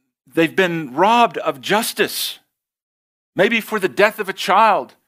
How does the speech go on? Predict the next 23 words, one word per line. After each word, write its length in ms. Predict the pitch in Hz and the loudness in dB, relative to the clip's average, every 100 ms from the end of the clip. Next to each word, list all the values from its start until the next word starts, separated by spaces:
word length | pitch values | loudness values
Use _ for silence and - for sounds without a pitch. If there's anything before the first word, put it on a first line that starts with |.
| _ _ _ | _ _ _
The 100 | 160 | -2
murderer 440 | 175 214 208 190 | 4 4 4 2
was 180 | 175 185 | 0 0
never 240 | 233 220 | 0 0
convicted, 500 | - 180 165 247 214 | -4 -6 -4 -2 -2
and 140 | 175 185 | -4 -6
these 140 | 170 | -8
parents 380 | - 233 220 - | -4 0 0 0
live 220 | 214 196 | 0 0
the 80 | 175 | -4
rest 380 | 180 240 240 214 | -2 -2 -4 -4
of 80 | |
their 180 | 196 180 | -2 0
lives 320 | 180 214 170 | 2 0 -2
with 140 | 165 - | -6 -8
this 200 | 156 - - | -8 -6 -2
ache. 480 | 247 202 - - _ _ _ _ _ _ _ _ _ - | -2 -2 -12 -20 _ _ _ _ _ _ _ _ _ 0
"We 120 | 208 | 2
want 280 | 226 247 240 | 4 2 0
justice 580 | 208 262 - 233 190 - | 0 0 -2 -6 -6 -6
for 240 | - 175 | 0 0
our 140 | 143 | 0
daughter." 540 | 139 165 156 143 107 | 4 6 6 2 -6